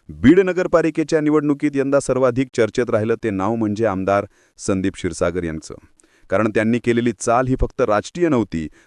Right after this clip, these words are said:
तर संपूर्ण कायदेशीर, तांत्रिक आणि विरोधकांच्या सर्व नीती उधळून टाकणारी होती. निवडणुकीत माहिती, वेळ आणि कायदेशीर चौकटीचा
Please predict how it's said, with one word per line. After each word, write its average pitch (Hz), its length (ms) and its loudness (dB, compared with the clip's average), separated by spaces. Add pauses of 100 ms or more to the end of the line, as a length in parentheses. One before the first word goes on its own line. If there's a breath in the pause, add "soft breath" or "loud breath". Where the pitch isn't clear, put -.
(100 soft breath)
तर 104 40 -4
संपूर्ण 139 560 -2 (100)
कायदेशीर, 110 640 -2
तांत्रिक 147 600 0 (280 soft breath)
आणि 110 160 2
विरोधकांच्या 113 640 2
सर्व 190 340 0
नीती 131 320 0
उधळून 104 320 -2
टाकणारी 76 400 -8
होती. 73 280 -12 (540 soft breath)
निवडणुकीत 117 640 0
माहिती, 110 580 0
वेळ 110 280 0
आणि 117 220 0
कायदेशीर 110 440 0
चौकटीचा 107 560 -4